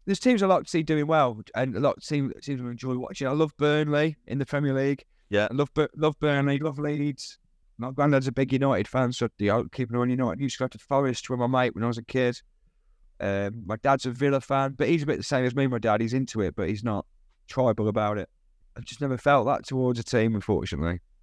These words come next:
Speaker 2: Do you think part of that comes down to the fact that you were playing quite a lot of football when you were younger? I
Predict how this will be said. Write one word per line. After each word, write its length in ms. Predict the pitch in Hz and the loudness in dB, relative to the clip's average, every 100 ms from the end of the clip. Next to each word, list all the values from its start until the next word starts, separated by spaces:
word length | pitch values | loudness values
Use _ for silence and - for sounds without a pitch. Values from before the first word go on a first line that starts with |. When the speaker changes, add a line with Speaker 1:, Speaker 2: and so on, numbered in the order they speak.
| - - | -20 -20
Speaker 2:
Do 80 | - | -8
you 100 | - | -2
think 200 | 226 240 | 2 2
part 140 | 240 214 | 2 4
of 60 | |
that 120 | 185 - | 2 2
comes 220 | 180 - | 0 2
down 160 | 160 | -2
to 60 | - | -2
the 80 | 135 | -6
fact 160 | - | -4
that 220 | 67 - 156 | -6 -4 -4
you 140 | 175 | 0
were 80 | 170 | -2
playing 680 | - 165 160 151 143 135 - _ - 95 - 65 - | 2 2 4 2 0 -2 -6 _ -10 -8 -6 -10 -10
quite 300 | - 180 139 | 2 4 4
a 60 | 139 | 4
lot 220 | 156 110 | 4 2
of 60 | - | 0
football 560 | 123 95 95 82 76 - _ - | -2 -2 -2 0 -2 -8 _ -2
when 180 | 110 | 2
you 80 | 110 | 4
were 60 | 113 | 4
younger? 340 | 123 117 98 | 4 4 4
I 160 | 78 | 0